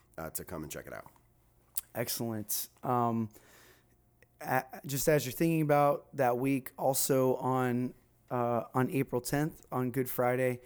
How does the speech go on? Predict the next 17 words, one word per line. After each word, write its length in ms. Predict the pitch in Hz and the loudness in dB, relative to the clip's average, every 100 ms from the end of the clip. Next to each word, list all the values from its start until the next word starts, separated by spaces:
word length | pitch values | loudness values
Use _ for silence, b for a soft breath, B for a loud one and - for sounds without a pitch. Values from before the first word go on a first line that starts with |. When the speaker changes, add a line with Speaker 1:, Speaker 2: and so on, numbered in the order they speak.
| B B B B | B B B B
Speaker 2:
um, 480 | 120 120 117 117 - - | 0 2 2 0 -4 -4
there 360 | 127 127 123 | 2 4 4
is 340 | 170 127 117 117 | 2 0 -2 -2
a 160 | 147 123 | -4 -4
Good 280 | 123 135 | -2 -2
Friday 640 | - 131 123 123 117 120 - - | 0 2 4 4 2 0 -4 -8
service 640 | - - 165 151 127 - | -4 0 2 2 0 0
that's 200 | 127 135 | 0 0
actually 280 | 123 - 127 | 0 -2 -4
gonna 80 | |
be 80 | 123 | -2
held 400 | 120 127 127 131 - | -2 0 0 -2 -6
over, 480 | 135 131 123 123 117 B B B B - | -6 -4 -2 -2 -4 B B B B -4
uh, 420 | 120 113 113 117 | -2 0 0 -2
with 200 | 196 131 - | -4 -6 -2
our 160 | 117 | -2
Westlake 840 | 113 131 139 - 131 123 120 - | 0 0 0 -2 0 0 -2 -6